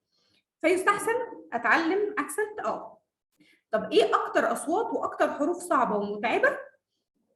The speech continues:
ولما بنيجي ننطقها بتفرق، بتفرق لما اللي قدامي بيسمعني وانا بتكلم. اولهم واهمهم على الاطلاق الار،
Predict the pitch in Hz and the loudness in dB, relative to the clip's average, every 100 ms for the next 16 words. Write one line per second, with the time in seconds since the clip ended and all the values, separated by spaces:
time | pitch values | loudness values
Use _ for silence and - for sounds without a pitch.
0 | _ _ 208 226 226 330 330 262 254 269 | _ _ -2 0 2 2 2 2 2 0
1 | 285 - 403 403 - 349 - - - - | -2 0 2 2 0 0 -2 -8 -18 -20
2 | _ - 208 208 - - - 202 202 202 | _ -8 -2 -2 -4 -8 -8 -8 -6 -4
3 | 202 208 294 285 240 285 349 370 254 240 | -2 0 2 2 0 0 2 4 2 0
4 | 247 - 180 - - _ _ _ _ _ | -2 -4 -10 -12 -20 _ _ _ _ _
5 | - - 240 320 339 269 - 240 240 285 | -6 0 2 2 4 4 2 2 2 4
6 | 285 240 202 - 285 - 294 214 214 | 4 4 2 -2 -2 -2 -4 -2 2